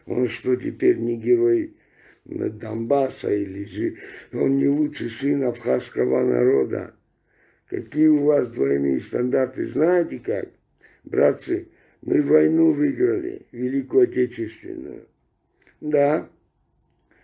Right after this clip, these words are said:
И там осетины на первом месте, второе место занимают абхазы. Так будьте же абхазами, в конце концов. Почему держат этого человека в тюрьме?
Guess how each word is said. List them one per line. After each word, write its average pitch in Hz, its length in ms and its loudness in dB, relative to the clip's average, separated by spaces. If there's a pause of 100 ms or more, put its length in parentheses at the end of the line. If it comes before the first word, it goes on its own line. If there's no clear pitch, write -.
(500)
И - 220 -2
там 156 380 2
осетины 139 880 0 (380)
на 117 120 -4
первом 123 500 0
месте, 113 460 -4 (140)
второе 120 420 2
место 135 440 0
занимают 123 720 0
абхазы. 127 640 -4 (320)
Так 110 200 -6
будьте 143 420 0
же 135 160 2
абхазами, 127 680 0
в 113 80 -8
конце 117 400 -2
концов. 110 560 -6 (580)
Почему 151 480 -2
держат 135 480 2
этого 120 380 -2
человека 117 640 0
в - 60 -20
тюрьме? 107 480 -4